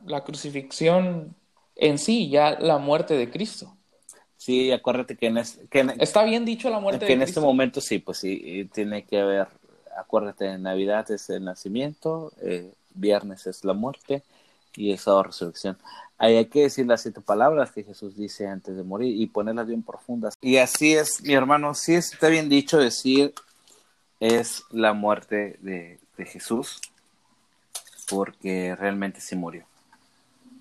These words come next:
Speaker 2: Realmente hay muerte, realmente hay vida y realmente hay resurrección.
Speaker 1: Muy bien.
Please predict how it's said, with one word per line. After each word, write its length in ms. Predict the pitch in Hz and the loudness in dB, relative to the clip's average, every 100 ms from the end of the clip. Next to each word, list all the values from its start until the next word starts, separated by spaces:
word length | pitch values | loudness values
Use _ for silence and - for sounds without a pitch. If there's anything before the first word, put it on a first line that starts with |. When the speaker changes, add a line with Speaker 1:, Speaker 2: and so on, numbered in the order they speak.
| - | -4
Speaker 2:
Realmente 400 | 117 113 113 110 | 0 2 0 0
hay 60 | 101 | 0
muerte, 340 | 110 - 139 | -2 -2 -4
realmente 420 | 127 113 110 101 | -2 -2 -4 -2
hay 80 | 101 | -2
vida 200 | 107 131 | 0 0
y 80 | 139 | 0
realmente 420 | 110 101 104 104 | -2 -4 -6 -6
hay 60 | 101 | -8
resurrección. 600 | 101 - 87 - - 87 _ _ _ _ _ _ - - - _ - - _ _ _ _ _ _ - | -8 -8 -10 -10 -16 -18 _ _ _ _ _ _ -20 -20 -20 _ -20 -20 _ _ _ _ _ _ -16
Speaker 1:
Muy 260 | 175 135 - | -10 -4 -2
bien. 180 | 208 | -4